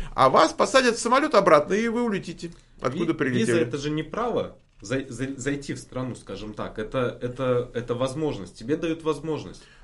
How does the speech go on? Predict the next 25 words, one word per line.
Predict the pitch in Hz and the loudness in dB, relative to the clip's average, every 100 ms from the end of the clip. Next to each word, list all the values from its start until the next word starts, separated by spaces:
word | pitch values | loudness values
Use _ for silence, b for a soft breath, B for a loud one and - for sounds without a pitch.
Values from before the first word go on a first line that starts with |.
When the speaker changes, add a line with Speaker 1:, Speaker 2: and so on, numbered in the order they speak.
| - | 0
Speaker 1:
Ну, | 233 285 | 2 2
Speaker 2:
попробовать. | - 120 123 160 92 85 - - | 2 -4 0 0 -2 -10 -18 -20
Speaker 1:
и, | - | -14
б-, | 143 139 120 - | -4 -4 -4 -12
Speaker 2:
Да. | 107 110 - - | -12 -10 -10 4
Speaker 1:
по | 202 208 | 10 10
умолчанию | 196 185 185 320 330 240 151 | 10 6 4 6 6 8 6
вас | 170 214 | 6 4
никто | 214 233 | 2 2
не | 214 | 2
тронет. | 208 190 123 107 135 | 6 8 8 4 2
Но | 160 | 2
что-то | - 330 349 247 | 4 2 4 4
может | 277 262 240 | 2 0 0
такое | 202 214 190 | 2 8 8
вылезти, | 175 247 262 160 - 113 | 6 4 2 0 0 -2
знаете, | 113 214 196 - | 4 4 4 6
когда | 151 156 | 6 8
они | 170 170 | 6 6
скажут: | 190 175 | 6 6
«О, | 240 330 | 6 6
не-не-не-не-не-не-не, | 330 330 339 320 311 302 285 254 240 233 226 214 | 6 4 4 4 2 2 0 0 0 2 4 4
товарищ, | 208 196 202 202 202 - b b - | 4 6 6 4 -2 -14 b b -2
товарищ, | 170 175 175 170 - | 2 6 4 2 -4
э, | - | -8